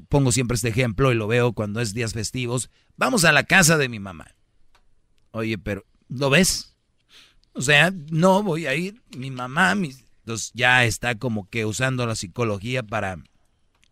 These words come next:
hacerte sentir mal. Y lo mejor es la defensiva, o sea,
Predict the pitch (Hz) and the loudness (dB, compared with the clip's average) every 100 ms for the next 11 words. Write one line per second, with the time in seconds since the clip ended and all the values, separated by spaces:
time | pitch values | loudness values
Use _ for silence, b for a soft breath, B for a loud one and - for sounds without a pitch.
0 | - 113 104 120 113 113 95 127 120 127 | -16 -8 -6 -4 -4 -6 -6 -6 0 0
1 | 147 131 b b b b b - 127 120 | 0 -2 b b b b b -6 -2 -2
2 | 120 _ 131 127 127 127 113 151 151 - | -4 _ -6 -2 0 -2 0 0 0 -2
3 | 139 123 120 127 117 104 143 127 95 87 | 0 2 2 0 -4 0 0 0 -2 -6
4 | 92 120 113 92 | 0 2 2 0